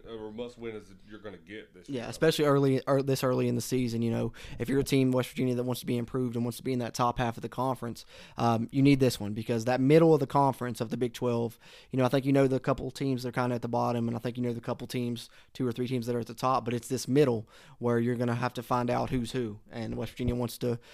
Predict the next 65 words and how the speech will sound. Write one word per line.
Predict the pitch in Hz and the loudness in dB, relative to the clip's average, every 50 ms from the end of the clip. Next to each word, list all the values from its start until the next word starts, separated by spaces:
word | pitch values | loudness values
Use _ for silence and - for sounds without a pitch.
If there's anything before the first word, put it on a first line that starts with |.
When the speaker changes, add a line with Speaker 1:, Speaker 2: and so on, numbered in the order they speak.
| - - - 139 | -14 -10 -10 -8
Speaker 2:
show | - - 131 123 123 123 | -2 2 4 6 6 6
that, | 120 123 127 - - - | 6 4 2 0 -2 -6
that | 127 117 - | -8 -4 0
they're | 131 127 127 123 123 123 123 | 2 2 4 4 2 0 0
the | - 135 131 | -2 -2 0
guys | 131 131 127 127 123 120 123 123 | 2 2 2 2 2 0 0 -2
that | - 127 120 | -4 -4 -4
can, | - 120 | -2 0
you | 120 123 | 0 0
know, | 123 117 | 0 0
take | - 131 120 - | 0 -2 -2 0
that | 127 117 - | -2 -4 -4
step | - - 147 156 - | -2 0 0 0 0
in | 139 | -2
the | 123 120 | -2 -2
conference. | - 120 123 117 110 117 - | -2 -2 -2 -2 -2 -4 -4
They're | - 123 | -4 0
gonna | 123 120 | 0 0
have | 117 117 - | 0 0 -2
to | 117 | -2
beat | 110 120 120 117 - - - - - - - - - | 0 0 0 0 -2 -6 -12 -20 -20 -20 -16 -12 -10
a | - | -4
team | - 127 123 120 | 0 0 2 2
that | 117 107 | 0 0
did | 120 120 120 | 0 2 2
that | 117 107 | 2 2
last | 117 123 123 123 120 - - | 2 2 2 2 0 0 -2
year | 120 117 | 0 0
in | 110 110 | 2 2
Baylor | 107 120 120 120 113 110 110 | 4 4 4 4 4 2 2
and | 113 | 0
a | 117 | -2
team | - - 117 113 113 110 | -2 0 0 2 2 2
that, | 113 113 - - | 0 -2 -2 -2
you | 117 117 | -2 -2
know, | 113 113 113 113 - - - - - - - | 0 0 -2 -4 -6 -12 -20 -20 -20 -6 0
um, | 120 120 117 | 2 4 6
improved. | 117 113 110 123 120 127 120 120 | 6 6 4 4 4 2 2 4
New | 123 135 135 | 6 6 6
coaching | - 156 143 143 143 139 131 | 8 8 6 6 6 2 0
staff | - - 120 117 - | 0 0 0 0 0
for | - 123 | -2 -2
Baylor, | 117 120 117 113 113 113 110 | 0 2 2 2 2 0 0
but, | 110 110 110 101 - - - - - - - 113 | 0 0 0 -2 -4 -8 -16 -20 -20 -12 -4 -2
um, | 113 110 107 113 | 0 0 0 0
great | 113 123 135 135 123 - | 4 4 6 6 6 4
chance | - 123 120 113 | 2 2 2 0
for | - - 113 | -2 -2 -2
West | 113 117 110 - | 0 0 -2 -2
Virginia. | - 113 117 113 107 110 107 | -4 -4 -2 0 0 0 0
So, | - - 113 110 107 - - - - - - - _ - | 0 0 0 0 0 -2 -6 -12 -20 -20 -20 -16 _ 2
um, | 131 123 117 - | 4 4 6 6
having | 151 165 160 151 | 4 2 2 2
said | - 156 147 139 | 2 2 4 6
that, | 143 139 135 | 6 4 6
let's | 135 135 135 - - - - - - | 4 2 2 0 -4 -10 -12 -14 -4
go | - 139 131 135 | 0 2 4 4
ahead. | 139 147 147 135 | 4 2 2 0
Let's | 127 120 - | 0 -2 0
get | 127 143 135 | 0 0 2
into | 139 135 - 151 | 2 2 0 0
the | 135 139 | 0 2
X | 135 123 139 - - | 4 4 4 2 2
factor. | - - 117 110 - - 107 104 104 - | 0 0 0 0 -2 -4 -8 -8 -4 -2
Um, | 110 110 107 110 113 110 | -2 0 0 0 -2 -4